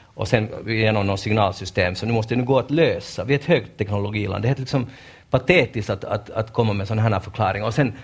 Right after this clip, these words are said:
alla vet om det här problemet. Det, eller alla som, ska vi säga, som sysslar med såna här saker vet om det. Och, och dödsolyckan var det i fjol, så då är det fem eller sex, och för några år sedan var det väl femton som dog ett år. Och,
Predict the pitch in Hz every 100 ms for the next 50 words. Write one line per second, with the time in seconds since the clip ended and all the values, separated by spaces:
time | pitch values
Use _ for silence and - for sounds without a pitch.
0 | - - 233 127 139 131 160 120 98 95
1 | - 107 117 101 104 127 - - _ _
2 | _ - 156 147 139 139 147 123 123 117
3 | - - - _ - 113 127 123 110 143
4 | - 98 98 101 101 95 - 117 113 -
5 | 110 92 - 104 - _ _ _ _ -
6 | _ - 110 107 - 127 120 - - -
7 | - 143 143 123 117 123 123 120 120 113
8 | 117 143 123 110 110 110 107 - 117 104
9 | 95 92 101 - - 92 87 - - -
10 | 123 113 113 104 104 104 101 131 117 -
11 | 92 90 95 95 98 - 92 92